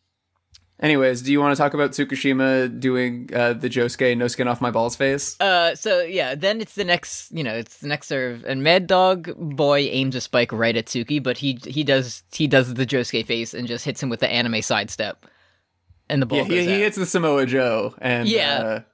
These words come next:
Speaker 1: it was extremely cool.
Speaker 2: Cranky because your shot went out, aren't you?
Speaker 1: <laughs> Right.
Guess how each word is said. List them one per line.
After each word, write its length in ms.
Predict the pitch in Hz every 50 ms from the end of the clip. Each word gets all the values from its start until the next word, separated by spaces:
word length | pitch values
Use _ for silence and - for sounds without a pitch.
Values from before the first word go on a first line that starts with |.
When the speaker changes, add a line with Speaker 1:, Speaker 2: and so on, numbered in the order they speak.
| _ _ _
Speaker 1:
it 100 | - 143
was 160 | 147 151 139
extremely 520 | 147 139 - - - 151 139 127 120 117 113
cool. 220 | - 117 98 85 -
Speaker 2:
Cranky 360 | - - 185 180 156 185 175
because 340 | 147 175 - 180 175 151 139
your 100 | 151 135
shot 260 | - - 151 147 147
went 160 | 143 127 113
out, 140 | 107 101 101
aren't 240 | 110 113 113 - -
you? 260 | - 60 53 - 214 - -
Speaker 1:
<laughs> 60 | -
Right. 800 | - 185 202 196 143 - - - - - 247 220 - - -